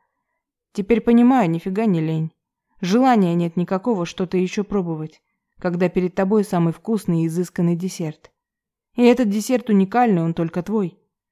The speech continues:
Только тебе позволено эту конфетку развернуть и откусить. Только ты даешь ей наслаждение, от которого она плавится и тает. И сам получаешь такое же. И кайфуешь от стонов ее, от шепота нежного,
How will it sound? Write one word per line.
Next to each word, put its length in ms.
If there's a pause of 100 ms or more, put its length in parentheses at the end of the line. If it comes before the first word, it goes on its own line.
(200)
Только 280
тебе 280
позволено 540
эту 160
конфетку 520
развернуть 540
и 40
откусить. 580 (560)
Только 300
ты 140
даешь 380
ей 120
наслаждение, 840 (260)
от 200
которого 440
она 140
плавится 520
и 80
тает. 440 (500)
И 120
сам 260
получаешь 520
такое 440
же. 180 (640)
И 100
кайфуешь 580
от 120
стонов 460
ее, 200
от 120
шепота 420
нежного, 640